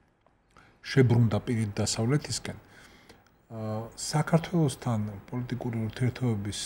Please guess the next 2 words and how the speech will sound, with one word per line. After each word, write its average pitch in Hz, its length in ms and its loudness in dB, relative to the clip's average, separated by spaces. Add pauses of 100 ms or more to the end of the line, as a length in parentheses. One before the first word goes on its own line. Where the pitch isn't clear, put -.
(560)
განახლება, 110 760 0 (1500)
ე, 110 220 -6